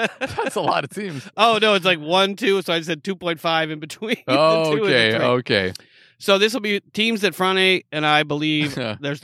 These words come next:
Speaker 1: that they're
Speaker 2: I
Speaker 1: supposed to be
Speaker 2: completely
Speaker 1: <laughs>
Speaker 2: read that one wrong.
Speaker 1: They're supposed to be good, but they are not going to be good, teams that are supposed to be bad, that we believe will be better than expected.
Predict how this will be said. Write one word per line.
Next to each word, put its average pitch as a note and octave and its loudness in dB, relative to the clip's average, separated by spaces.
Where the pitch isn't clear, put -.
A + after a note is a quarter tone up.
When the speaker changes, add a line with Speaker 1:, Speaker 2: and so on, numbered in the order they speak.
Speaker 1:
that D3 -2
they're D#3 -6
Speaker 2:
I - -4
Speaker 1:
supposed F3+ 2
to A#3 -4
be D3+ -2
Speaker 2:
completely B2 -2
Speaker 1:
<laughs> - -16
Speaker 2:
read B2 0
that A#2+ 2
one G2+ -4
wrong. G2 -8
Speaker 1:
They're G3 2
supposed G3+ 2
to G#3+ -6
be A3 -2
good, G#3 0
but D#3 -2
they C#3+ 0
are C3+ 2
not D3+ 2
going E3 2
to D#3 -4
be D#3 -2
good, D3 -4
teams D3 -8
that C#3+ -6
are C3+ -4
supposed C#3 -4
to C3+ -10
be B2 -6
bad, C3+ 0
that B2+ -8
we C3 -8
believe A#2+ -10
will A2+ -12
be A#2+ -8
better A#2 -10
than G#2+ -16
expected. G#2+ -12